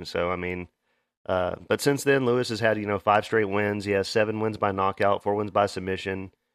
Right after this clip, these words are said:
Uh, he's never been finished and has a great looking record on paper an-, anyway. And, and this guy, you know, he's a big deal in Mexico, man, on the regional scene. And, and he's fighting at home here. He's gonna get a big pop from the crowd.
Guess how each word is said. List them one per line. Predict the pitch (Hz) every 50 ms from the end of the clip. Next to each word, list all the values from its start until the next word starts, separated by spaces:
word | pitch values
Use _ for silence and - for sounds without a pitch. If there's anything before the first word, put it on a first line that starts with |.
| _ _ _ _
Uh, | - 95
he's | 95 95 90
never | 104 107 104 120
been | 113 113 110 107
finished | - 110 101 98 98 101 - - -
and | 98 95 95 92 92 - _ _ _ _ _ _ _ _
has | 127 147 165
a | 196
great | 170 190 185 -
looking | - 180 165 170 147
record | 123 127 131 - 143 131
on | 131 123 110
paper | 117 110 113 117 - 127 123 127 127 127 120 - _ _ _ -
an-, | 120 123 120
anyway. | - 123 131 131 123 127 127 131 131 131
And, | 123 107 101
and | - 104 107 113
this | 123 127 -
guy, | - 143 143 147 143 131 131 - _ _ _ _ _ -
you | 113
know, | 117
he's | 123 147 143
a | 151
big | 143 156 143 127
deal | 123 123 139
in | 127 107
Mexico, | 104 110 113 - - - 95 92
man, | 92 95 95 101
on | 101 101
the | 95 95
regional | 101 107 110 104 101 92 90
scene. | - - 95 90 92 90 92
And, | 107 98 85 85
and | 90 95
he's | 95 92 -
fighting | - 120 120 - 104
at | 107
home | 101 104 110 113 110
here. | 113 113 113 110
He's | 104 98
gonna | 110 110 107
get | 107 110 101
a |
big | 95 107 110 104 -
pop | - 110 107 -
from | - 107 107
the | 101
crowd. | - - 101 101 98 98 101 98 101